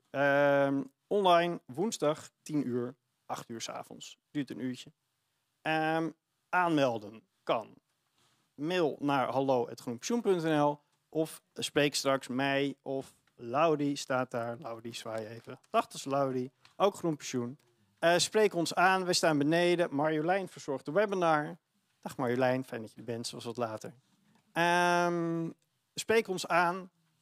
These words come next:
Heb je er zin in? Weet je, het kan heel laagdrempelig gewoon beginnen met een gesprek. Eh,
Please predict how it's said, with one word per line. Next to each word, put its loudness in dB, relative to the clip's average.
Heb 0
je -6
er 2
zin 4
in? 0
Weet -2
je, 0
het -6
kan 2
heel 4
laagdrempelig 0
gewoon -2
beginnen -2
met -4
een -10
gesprek. -4
Eh, 2